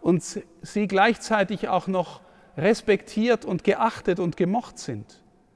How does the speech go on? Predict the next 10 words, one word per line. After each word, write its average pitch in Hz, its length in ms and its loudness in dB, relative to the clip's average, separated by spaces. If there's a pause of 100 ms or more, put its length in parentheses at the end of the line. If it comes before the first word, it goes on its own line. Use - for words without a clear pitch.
(1080)
dann 151 160 -2
sind 202 240 0
es 208 160 -2
die 156 220 -2
wesentlichsten 220 800 0
Voraussetzungen, 185 1080 2 (480)
dass 160 180 0
irgendwas 196 760 2
den 160 200 0
Kindern 196 520 0